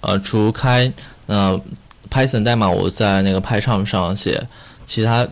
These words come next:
基本上的操作我都是在那个 Emacs 上的。呃，Emacs 有几个非常，就非常厉害的插件，一个是叫 Org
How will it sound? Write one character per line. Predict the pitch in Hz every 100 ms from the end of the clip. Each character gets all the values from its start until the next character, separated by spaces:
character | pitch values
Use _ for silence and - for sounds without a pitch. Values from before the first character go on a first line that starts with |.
| -
基 | 135
本 | 110 95
上 | 120 113 101
的 | 92
操 | - 107
作 | 107 110 98 85
我 | 92
都 | 92 101
是 | 107 123 101
在 | 98 110 101 95
那 | 98 95
个 | 98 92
Emacs | 95 107 110 -
上 | - 92 85
的。 | - - - - - - -
呃， |
Emacs | 120 143 175 151 -
有 | 117 127
几 | - 92
个 | 107
非 | 113 143
常， | 139 107 98 98 - - - -
就 | 139
非 | 127 160
常 | 151 117 101 101
厉 | 131 135
害 | 131
的 | 101 92
插 | - 113
件， | 104 117 90
一 | - 101
个 | 113
是 | 120 123
叫 | 120 101
Org | 117